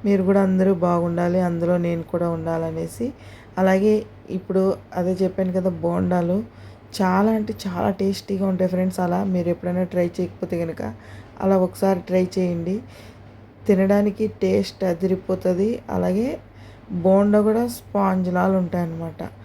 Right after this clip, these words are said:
అవి ఎలా చేద్దామని చూసేద్దాం. చూడండి, ఆనియన్స్ అయితే సన్నగా కట్ చేసుకున్నాను. నేను ఇంకేం, ఈ ఆనియన్స్ ఒకటే దో-, నేను దోస పిండి కొట్టి పది రోజులు అవుతుంది ఫ్రెండ్స్. చేసుకొని తినలేక,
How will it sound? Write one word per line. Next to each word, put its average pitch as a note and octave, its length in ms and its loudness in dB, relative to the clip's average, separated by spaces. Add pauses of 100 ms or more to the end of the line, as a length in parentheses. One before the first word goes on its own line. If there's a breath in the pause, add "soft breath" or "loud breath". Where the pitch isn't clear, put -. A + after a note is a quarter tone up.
(340 loud breath)
అవి F#3 120 4
ఎలా F#3 180 6 (140)
చేద్దామని F#3+ 400 0 (100)
చూసేద్దాం. E3+ 460 -4 (120)
చూడండి, F#3 260 -2
ఆనియన్స్ F#3 500 0
అయితే F3+ 180 -4
సన్నగా F3+ 500 0
కట్ F3+ 300 -6
చేసుకున్నాను. F3 580 -6 (520 loud breath)
నేను F#3+ 140 4
ఇంకేం, F#3+ 460 2
ఈ G3 120 4
ఆనియన్స్ F3+ 560 0
ఒకటే F#3 460 -4 (440 loud breath)
దో-, G#3+ 300 0
నేను F#3 640 2 (500 loud breath)
దోస F3+ 420 2
పిండి G3 160 2
కొట్టి F#3+ 340 -4 (360)
పది F3 200 2
రోజులు F3+ 300 4
అవుతుంది F#3 320 2
ఫ్రెండ్స్. F3 340 -4 (600 loud breath)
చేసుకొని G3+ 380 2
తినలేక, F#3 460 0